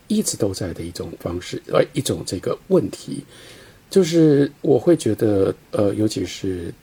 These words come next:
在国内的年轻人，说我到底怎么样去拿捏我自己是谁，我过什么样的生活，跟我周遭的环境，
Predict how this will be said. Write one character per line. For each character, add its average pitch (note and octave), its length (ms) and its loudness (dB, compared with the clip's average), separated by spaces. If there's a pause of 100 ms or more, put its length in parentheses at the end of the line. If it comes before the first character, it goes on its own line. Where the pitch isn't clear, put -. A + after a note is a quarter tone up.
(160)
在 F2+ 360 -4
国 - 180 -6
内 F2+ 160 -4
的 - 440 -8 (300)
年 F#2+ 180 -6
轻 G2+ 180 0
人， F2+ 160 -6 (480)
说 A3 160 2 (340)
我 G#2+ 160 0 (120)
到 G2 180 0
底 F2+ 220 -6
怎 - 180 -8
么 F2+ 160 -2
样 G#2+ 280 0
去 - 180 -2
拿 E2+ 380 -6
捏 G#2+ 280 0 (420)
我 F2 160 -4
自 - 180 -6
己 - 240 -12
是 G2 140 -6
谁， - 340 -10 (380)
我 - 120 -2
过 - 160 -2
什 - 140 -8
么 F2 80 -8
样 E2 80 -10
的 D#2 60 -12
生 F2 200 -10
活， - 220 -8 (360)
跟 D3 140 0
我 G2+ 100 0
周 A#2+ 220 0
遭 A#2 160 -4
的 - 80 -8
环 E2 320 -12
境， - 180 -6